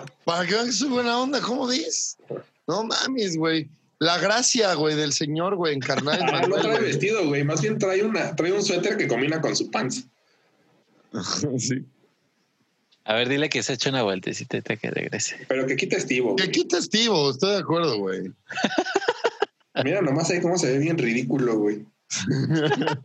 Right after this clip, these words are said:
Speaker 1: ¿Cómo se corta, güey? A la vez. Quita estivo, Manuel.
Speaker 3: No te está escuchando, ya.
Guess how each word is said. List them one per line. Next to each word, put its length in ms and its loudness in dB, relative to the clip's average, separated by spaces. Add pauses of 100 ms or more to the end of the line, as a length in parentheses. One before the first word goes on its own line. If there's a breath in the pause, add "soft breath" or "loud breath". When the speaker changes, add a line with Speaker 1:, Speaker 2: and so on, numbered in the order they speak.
(840 loud breath)
Speaker 1:
¿Cómo 220 4
se 140 -2
corta, 380 0
güey? 260 0
A 60 0
la 120 0
vez. 180 0 (1500 loud breath)
Quita 280 0
estivo, 440 2
Manuel. 600 2 (1600 loud breath)
Speaker 3:
No 200 0
te 60 -8
está 140 0
escuchando, 520 0
ya. 280 0